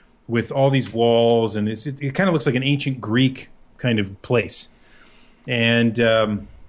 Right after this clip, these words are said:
he's like, "You, you know, you have access to this whole world. You can go wherever you wanna go,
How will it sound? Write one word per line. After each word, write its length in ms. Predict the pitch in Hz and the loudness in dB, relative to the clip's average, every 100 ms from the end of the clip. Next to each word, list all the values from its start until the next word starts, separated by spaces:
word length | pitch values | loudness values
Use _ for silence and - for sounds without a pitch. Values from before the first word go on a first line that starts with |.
| - - - - - - | -20 -20 -20 -20 -18 -10
he's 80 | 117 | -6
like, 100 | 117 | -4
"You, 80 | 135 | -4
you 160 | 135 | -2
know, 60 | 120 | -2
you 140 | 117 | 0
have 160 | 127 127 | 2 2
access 360 | 131 131 127 - | 0 -2 -6 -6
to 80 | |
this 160 | 120 117 | -6 -8
whole 460 | - 151 156 156 131 | -6 -2 0 2 2
world. 480 | 123 120 110 95 101 | 4 4 4 0 -4
You 40 | |
can 140 | 113 | -6
go 140 | 110 117 | -2 0
wherever 280 | 113 117 120 | 2 2 0
you 120 | 113 | -2
wanna 180 | 113 104 | -2 -4
go, 300 | 104 87 | -4 -4